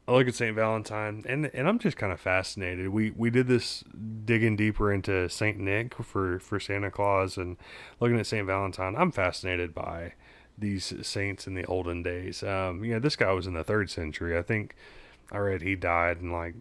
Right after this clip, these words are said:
two seventy A D or something like that. So he's, you know, way, way back when. Um, and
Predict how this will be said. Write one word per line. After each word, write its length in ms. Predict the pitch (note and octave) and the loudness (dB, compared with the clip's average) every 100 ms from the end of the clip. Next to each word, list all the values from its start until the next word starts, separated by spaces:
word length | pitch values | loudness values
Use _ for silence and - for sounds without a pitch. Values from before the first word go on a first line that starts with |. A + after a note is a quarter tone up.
| - | -12
two 180 | - G#2+ | -2 0
seventy 540 | - F#2 F2+ E2 E2 D#2+ E2 | 2 0 0 -2 -4 -4 -4
A 40 | |
D 180 | E2 D#2+ | -4 -6
or 80 | E2 | -6
something 320 | - D#2 - | -8 -10 -10
like 160 | - - | -8 -8
that. 260 | - - - | -8 -8 -2
So 120 | G#2 | 2
he's, 280 | C3 B2 G2+ | 4 2 0
you 140 | F#2+ | -2
know, 100 | F2+ | -2
way, 300 | F#2 C3+ C3+ | 2 4 6
way 160 | A2 F#2+ | 6 4
back 280 | E2 - | 2 -2
when. 300 | F#2+ F#2 F#2 - - - - - - | -4 -6 -8 -12 -14 -14 -12 -8 -2
Um, 440 | G#2 G2 G2 G2+ - | 2 2 0 -4 -10
and 500 | G#2+ G#2+ G2+ F#2 F2 | -4 -2 0 -2 -6